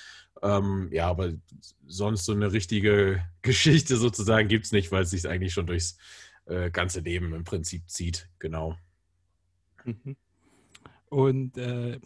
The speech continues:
Speaker 2: ja genau, wie kommst du dann, äh, in die Richtung, dass du, äh,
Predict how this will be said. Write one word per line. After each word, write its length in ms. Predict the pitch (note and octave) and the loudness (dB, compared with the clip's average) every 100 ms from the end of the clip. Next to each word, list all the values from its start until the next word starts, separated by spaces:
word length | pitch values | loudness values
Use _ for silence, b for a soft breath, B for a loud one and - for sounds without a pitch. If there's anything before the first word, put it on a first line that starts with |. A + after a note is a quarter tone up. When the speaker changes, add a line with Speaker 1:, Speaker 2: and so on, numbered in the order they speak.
| _ C#3 | _ 2
Speaker 2:
ja 80 | |
genau, 340 | C#3+ C#3+ C#3 C3 | 4 4 4 2
wie 80 | C#3+ | 0
kommst 320 | D#3 D3 - | 2 2 2
du 60 | |
dann, 360 | C#3+ C#3+ D#3 D#3 | 2 2 2 0
äh, 320 | C#3+ D3 D3 | -2 0 0
in 140 | C#3+ C#3 | -4 -4
die 80 | |
Richtung, 400 | C3+ D3+ - C#3+ | -6 -6 -4 -4
dass 240 | C#3 C3+ - | -2 -4 -2
du, 280 | C#3 C3 C3 | -2 -2 -2
äh, 200 | A#2+ | -4